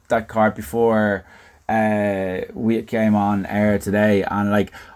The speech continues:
I'm, it, it's, it's touched me a lot that she's taken the effort to go out and do that, and, and it's, it's a beautiful thing that I've been some part of way to kinda help her, if that makes any sense.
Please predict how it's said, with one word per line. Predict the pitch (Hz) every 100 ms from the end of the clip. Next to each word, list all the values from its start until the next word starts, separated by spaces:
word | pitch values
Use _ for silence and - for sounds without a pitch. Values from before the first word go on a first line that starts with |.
| _
I'm, | 110 110 110
it, | 120 110
it's, | - 107
it's | - 123
touched | 131 127 -
me | 123 120 110 107 _ -
a | 110
lot | 113 113 - - _
that | 117
she's | 107 120 110
taken | 117 107
the | 104
effort | 104 107 104
to |
go | 107
out | 98
and | 104
do | 98
that, | 98 87
and, | 104 95
and | 110
it's, | 107
it's | - 113
a | 110
beautiful | 117 117 110
thing | 113
that | 110
I've | 107 104
been | 110 107
some | - 117
part | 107 113 110
of | 98 -
way | 107 101 98 92 - -
to | 101 104
kinda | 104 98
help | 92 101 98
her, | 104
if | 98 -
that | 95
makes | 98 -
any | 95
sense. | 92 95 90 -